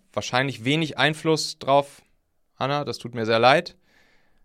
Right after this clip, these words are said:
Ich weiß auch nicht, wer dann jetzt derjenige bei euch wäre, der dafür sorgen würde,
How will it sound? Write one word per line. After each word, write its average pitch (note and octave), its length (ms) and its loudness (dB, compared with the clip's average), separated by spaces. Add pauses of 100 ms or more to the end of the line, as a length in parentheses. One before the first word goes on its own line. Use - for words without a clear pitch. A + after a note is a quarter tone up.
(360)
Ich - 160 -10
weiß B2+ 160 2
auch B2 80 -6
nicht, G#2+ 240 -12
wer C3 260 6
dann C3+ 200 -2
jetzt A#2+ 260 -4
derjenige A#2+ 440 -2
bei G#2 120 0
euch A2 300 -2
wäre, A#2 280 0
der A2+ 220 0
dafür A2 320 -2
sorgen A2 440 2
würde, C#3 560 4